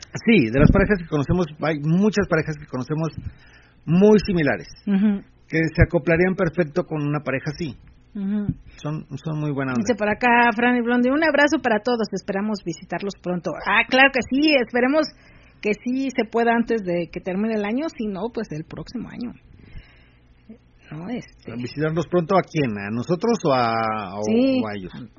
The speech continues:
Speaker 2: a, a nosotros.
Speaker 1: Ah.
Speaker 2: Un abrazo para todos, esperamos visitarlos pronto.
Speaker 1: Pues ya la próxima semana.
Speaker 2: <laughs>
Speaker 1: Bueno, esta semana más bien.
Speaker 2: Sí, porque la otra no, la, ah,
Speaker 1: Mm.
Speaker 2: bueno, la próxima no vamos a
Speaker 1: No,
Speaker 2: a tener.
Speaker 1: pero esta sí.
Speaker 2: Sí. Y dice Nando, "Al contrario,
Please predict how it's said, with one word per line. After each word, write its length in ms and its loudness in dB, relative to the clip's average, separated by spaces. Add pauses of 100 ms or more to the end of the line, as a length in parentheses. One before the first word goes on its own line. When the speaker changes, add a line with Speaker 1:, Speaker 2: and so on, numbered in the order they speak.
(100)
Speaker 2:
a, 100 -10
a 20 -6
nosotros. 720 -4
Speaker 1:
Ah. 220 2 (320)
Speaker 2:
Un 180 2
abrazo 380 4
para 180 -2
todos, 200 -2
esperamos 540 -2
visitarlos 720 -2 (120)
pronto. 440 -6
Speaker 1:
Pues 200 -2
ya 120 4
la 120 4
próxima 340 2
semana. 460 2
Speaker 2:
<laughs> 300 2
Speaker 1:
Bueno, 200 8
esta 160 4
semana 320 6
más 120 2
bien. 160 -4 (720)
Speaker 2:
Sí, 120 0
porque 220 6
la 100 10
otra 220 6
no, 240 6
la, 240 -4
ah, 100 2
Speaker 1:
Mm. 40 0
Speaker 2:
bueno, 200 2 (540)
la 160 -6
próxima 420 -2
no 140 -2
vamos 260 -4
a 140 -10 (180)
Speaker 1:
No, 200 -2
Speaker 2:
a 100 -6
tener. 140 -20
Speaker 1:
pero 180 0
esta 220 0
sí. 120 -6 (320)
Speaker 2:
Sí. 400 -10 (440)
Y 60 -6
dice 280 2
Nando, 280 6 (120)
"Al 160 2
contrario, 460 4